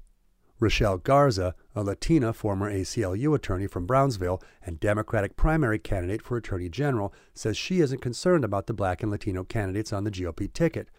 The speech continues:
because their policies do not help voters in those communities. The U S Department of Education has opened three investigations into allegations of racial and gender discrimination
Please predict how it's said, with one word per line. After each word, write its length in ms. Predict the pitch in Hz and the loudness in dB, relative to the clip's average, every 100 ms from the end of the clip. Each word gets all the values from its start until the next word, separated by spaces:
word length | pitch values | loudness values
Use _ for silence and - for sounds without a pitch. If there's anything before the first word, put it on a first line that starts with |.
| _ - | _ -8
because 320 | 110 - 90 | -8 -6 -6
their 200 | 101 139 | 0 0
policies 600 | 165 156 123 117 - 120 - - | 0 0 0 -2 -6 -8 -12 -14
do 120 | - | -8
not 240 | 90 92 113 | -4 -4 -2
help 260 | 131 143 | -4 -4
voters 400 | - 113 104 107 | -2 -2 -2 -4
in 140 | - 110 | -4 -4
those 200 | 87 85 | -4 -8
communities. 720 | - 104 85 82 - - - _ _ _ _ _ _ _ _ _ _ _ _ _ _ _ _ - - | -6 -4 -4 -6 -14 -20 -20 _ _ _ _ _ _ _ _ _ _ _ _ _ _ _ _ -20 0
The 80 | 101 | 4
U 160 | 113 | 6
S 120 | 113 - | 6 4
Department 440 | - 113 110 104 | 2 4 4 2
of 80 | 95 | 0
Education 640 | 90 95 - 135 123 107 78 | 0 -2 4 6 6 2 0
has 200 | 101 101 | -2 0
opened 280 | 92 98 | -2 -2
three 200 | - - | -2 0
investigations 960 | 147 156 135 - 107 131 131 - 87 - | 0 2 2 2 0 2 4 2 -4 -6
into 280 | 87 107 107 | -6 -4 -2
allegations 640 | 110 135 131 117 127 101 | 0 0 0 0 0 0
of 100 | 87 | -2
racial 400 | 87 110 - 135 | 2 2 2 0
and 140 | 104 | -2
gender 320 | 87 113 156 156 | -2 0 2 2
discrimination 800 | 107 - 98 90 90 - 123 | 0 -2 -2 0 2 2 2